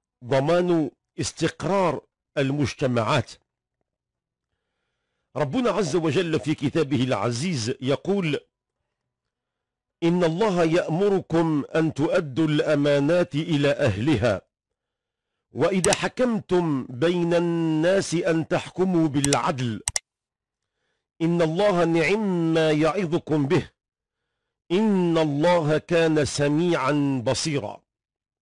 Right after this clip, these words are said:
العدل هو أولا اسم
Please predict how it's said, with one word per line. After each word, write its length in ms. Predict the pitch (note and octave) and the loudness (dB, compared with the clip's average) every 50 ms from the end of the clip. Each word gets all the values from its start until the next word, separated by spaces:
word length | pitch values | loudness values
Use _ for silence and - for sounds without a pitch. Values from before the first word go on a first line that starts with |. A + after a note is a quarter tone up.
| _ _ _ _ _ _ _ _ _ _ _ _ _ _ _ _ _ _ _ _ _ _ _ _ - | _ _ _ _ _ _ _ _ _ _ _ _ _ _ _ _ _ _ _ _ _ _ _ _ -2
العدل 560 | C3 C3+ C3 B2+ A3 F#3 G#3 A#3 A3 F#3+ - _ _ _ _ _ _ _ _ _ _ _ _ _ _ _ _ _ _ _ _ _ _ _ C3+ | 0 0 2 0 0 0 -2 -2 -4 -4 -8 _ _ _ _ _ _ _ _ _ _ _ _ _ _ _ _ _ _ _ _ _ _ _ -2
هو 120 | D#3+ F3+ | 2 2
أولا 680 | F#3+ A3 B3 C4 A#3+ A3 G#3 F#3 F3+ F3 F3 - - G#3+ | 2 2 2 0 2 2 2 2 2 0 -2 -4 -4 -4
اسم 500 | E3 - - D#3+ D3 C3 A2+ G2 E2+ | -4 -4 -2 -2 -2 -2 -2 -4 -8